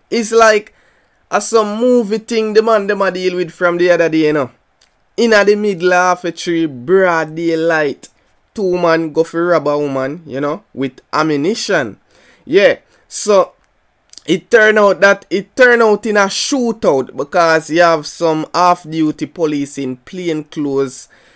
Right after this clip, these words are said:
spot wagwan. And then, I guess so the shootout start, you see man a scatter, be a wild shot of fire.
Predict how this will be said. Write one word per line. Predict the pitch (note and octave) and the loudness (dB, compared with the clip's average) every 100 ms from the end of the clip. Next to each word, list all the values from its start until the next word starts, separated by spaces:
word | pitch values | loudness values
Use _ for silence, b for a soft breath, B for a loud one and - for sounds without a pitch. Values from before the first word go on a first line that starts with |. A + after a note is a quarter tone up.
| b b | b b
spot | - - G#3 A#3 F3+ - | -10 -8 -2 0 0 0
wagwan. | E3+ D#3+ D3+ D3 D#3+ D#3 C3 G#2+ _ _ - | 2 2 0 2 4 4 0 -6 _ _ -8
And | C3+ D3 D3+ | -4 0 2
then, | D3 C#3+ D3+ | 2 0 -8
I | - | -6
guess | C#3+ D#3+ | -4 -4
so | C#3+ | -4
the | C#3+ | -8
shootout | C#3+ D3+ D3 D3 C3 B2+ | -8 -8 -8 -4 -6 -6
start, | - - C#3 C3 B2+ A#2 | -8 -4 0 0 -4 -8
you | B2+ | -10
see | - B2+ | -8 -8
man | C3 C3 | -4 -4
a | C3 | -4
scatter, | C3 - C#3+ C3+ C3+ B2 | -6 -8 -6 -6 -6 -6
be | B2 B2 C#3+ G#3 F3+ | -8 -12 -8 -2 2
a | D#3 | 2
wild | D3 D3 D3 D3 | 2 0 -2 -4
shot | - D3 - | -6 -8 -4
of | B2 | -6
fire. | - C3+ A#2+ D#2+ | -2 -2 -2 -4